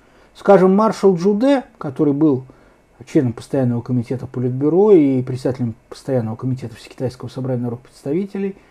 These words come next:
ещё в тысяча девятьсот семьдесят пятом году при жизни Мао дал команду готовить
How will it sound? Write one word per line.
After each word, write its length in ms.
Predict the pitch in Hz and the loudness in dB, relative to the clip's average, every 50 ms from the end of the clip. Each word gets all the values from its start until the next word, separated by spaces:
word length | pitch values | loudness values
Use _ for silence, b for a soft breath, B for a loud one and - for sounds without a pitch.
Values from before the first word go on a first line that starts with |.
| b b b b b b - | b b b b b b -16
ещё 220 | 135 131 - 196 | -10 2 4 4
в 40 | 180 | 4
тысяча 220 | - 247 240 196 190 | 4 2 0 2 2
девятьсот 360 | 190 180 180 - 202 196 - | 2 0 2 2 0 0 2
семьдесят 260 | - 185 175 - - | 0 -2 -2 -4 -6
пятом 280 | - 147 135 131 151 143 | -6 -6 -6 -6 -6 -4
году 260 | 135 123 107 135 160 | -4 -2 -2 -4 -4
при 160 | - 180 160 | -6 -6 -6
жизни 260 | 131 139 131 123 127 | -6 -6 -4 -4 -2
Мао 300 | 127 120 139 165 175 156 | -2 -4 -4 -6 -6 -6
дал 180 | 139 135 135 127 | -6 -4 -6 -6
команду 440 | 127 - 123 127 147 170 180 165 151 | -6 -6 -6 -4 -4 -4 -4 -4 -4
готовить 640 | 135 127 127 - 151 165 175 170 147 - - _ | -4 -4 -4 -4 -4 -4 -4 -4 -6 -10 -14 _